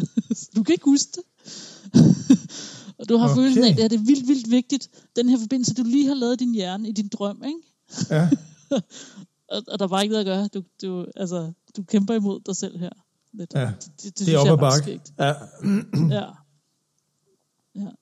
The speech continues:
Speaker 1: Så, og
Speaker 2: Okay.
Speaker 1: det er faktisk, øh, historisk, når man sådan kigger tilbage på mange tusinder år, ikke? Altså, og, og alle kulturer også, som på nogen måde har,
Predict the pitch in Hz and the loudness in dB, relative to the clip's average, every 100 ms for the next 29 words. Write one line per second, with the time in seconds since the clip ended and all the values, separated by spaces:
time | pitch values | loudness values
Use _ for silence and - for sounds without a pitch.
0 | _ - 202 196 180 - 170 - 240 247 | _ -8 -4 0 2 2 2 0 -2 -2
1 | 233 - 214 196 180 196 196 - 240 - | -2 -2 -2 -2 -2 -4 -6 -6 -8 -6
2 | 226 - 214 190 190 185 196 214 202 208 | -8 -8 -12 -12 -10 -10 -8 -8 -6 -6
3 | 190 185 190 - 190 185 202 214 - 208 | -8 -8 -8 -10 -14 -12 -10 -10 -10 -10
4 | 196 202 - 170 - 233 247 185 170 190 | -12 -16 -14 -16 -14 -14 -12 -10 -8 -8
5 | - 190 190 196 - - 214 214 214 262 | -8 -8 -6 -8 -8 -10 -10 -6 -2 -2
6 | - 202 - 302 262 220 175 180 - 185 | -4 -14 -10 -6 -6 -6 -6 -6 -6 -8
7 | 185 - 202 208 190 190 180 165 147 - | -10 -8 -4 -4 -2 -2 -4 -4 -8 -12